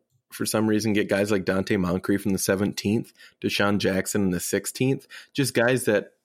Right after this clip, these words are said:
you'd be able to start if the matchup is right, um, and be able to get points out of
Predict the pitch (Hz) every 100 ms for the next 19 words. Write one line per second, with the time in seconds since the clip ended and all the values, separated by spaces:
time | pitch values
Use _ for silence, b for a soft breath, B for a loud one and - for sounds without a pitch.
0 | _ 117 113 110 104 107 107 98 78 -
1 | - - 104 135 - _ _ 110 - 107
2 | 98 95 95 113 110 101 117 123 147 _
3 | b b _ - 92 87 87 - _ _
4 | _ - 110 104 101 95 98 92 90 92
5 | - - _ 123 - 92 87 - 156